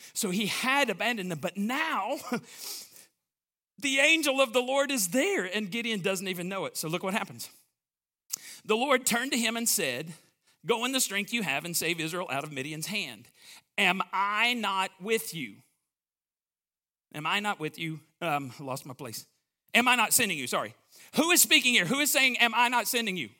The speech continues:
The Lord, the angel of the Lord. It's the pre-incarnate Jesus. When you do not know to whom you are speaking, it is very easy to believe lies.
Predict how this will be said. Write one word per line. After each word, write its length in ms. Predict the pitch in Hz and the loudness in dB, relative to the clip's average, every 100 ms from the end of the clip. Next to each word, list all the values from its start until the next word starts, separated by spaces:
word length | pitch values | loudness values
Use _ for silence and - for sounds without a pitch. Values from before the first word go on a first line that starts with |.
| _ _ _ _ _ _ _ _ _ _ _ _ _ _ 151 | _ _ _ _ _ _ _ _ _ _ _ _ _ _ -2
The 100 | 214 | 0
Lord, 380 | 302 320 143 | 4 2 0
the 180 | 135 180 233 | -4 0 4
angel 380 | 262 269 254 | 4 2 0
of 160 | 208 180 | 0 0
the 80 | 233 | -2
Lord. 340 | 277 233 123 - - | -2 -4 -6 -14 -8
It's 160 | - 180 | -4 0
the 100 | 240 | 0
pre-incarnate 640 | - 247 247 214 214 214 | 0 0 0 2 0 -2
Jesus. 560 | 175 285 277 117 - - _ _ - - - | -2 0 0 -4 -10 -14 _ _ -20 -20 -6
When 160 | 233 | -2
you 100 | 220 | -2
do 240 | 156 254 294 | 0 0 4
not 240 | 302 285 | 2 2
know 180 | 262 262 | 0 0
to 200 | 262 233 | 2 0
whom 300 | 202 285 294 | 2 0 0
you 140 | 277 | 0
are 120 | 269 247 | 2 2
speaking, 520 | - 277 262 233 220 | 2 2 2 0 0
it 120 | 220 | 0
is 140 | 180 | 0
very 400 | 131 165 240 262 | 0 0 2 2
easy 420 | 247 240 220 202 220 | 0 0 0 0 -2
to 140 | 202 | -4
believe 380 | 208 190 196 160 | -4 -4 -4 -2
lies. 580 | 160 135 90 - - | -2 -2 -6 -10 -10